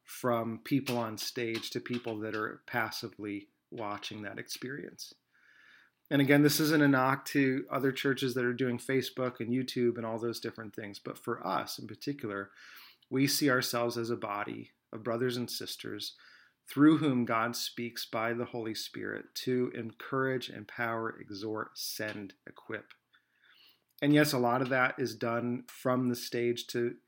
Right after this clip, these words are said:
people that are sitting in seats when we're gathering in a building. But one of the things that I've loved about Zoom is that when we're all in that environment together, yeah, there's a message, and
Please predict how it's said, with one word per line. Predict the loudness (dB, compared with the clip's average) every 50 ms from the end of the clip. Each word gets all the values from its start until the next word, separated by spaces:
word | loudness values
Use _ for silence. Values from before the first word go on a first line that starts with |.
| _ _ _ _ _
people | -2 0 0 0 2 0
that | 2 2 2
are | 0
sitting | 0 -2 -4 -2 -2 -2 -2
in | -2 -4 -6
seats | -4 -2 0 2 2 2 2 0
when | 0 -2 -2
we're | -2 -2
gathering | 0 0 0 0 0 0 0 -2 -4
in | -6
a | -6
building. | -2 0 2 2 2 0 -2 -6 -6 -12 _ _ _ -20 -20 -18 -18 -18 -18 -14 -6 0
But | 4 6
one | 8 8 8
of | 8
the | 6 4
things | 2 0 0 2
that | 0 0
I've | 0 0 0 0
loved | 0 0 0 0
about | -2 -2 -2 -2 -4 -4 0
Zoom | 4 8 8 10 10 8
is | 6 2 2
that | 0 -2 -2 0
when | -2 0 0 2
we're | 2 2 4 4
all | 6 6 6 6
in | 6 4
that | 2 2 2 0 -2 -4
environment | -8 -6 -2 2 2 2 2 2 -2 -4 -8
together, | -10 -4 -2 0 0 2 0 0
yeah, | 0 2 2 2 2 2
there's | 2 2 2 2 2
a | 0
message, | 2 2 2 2 2 2 2 2 2 2 0
and | -4 -4 -6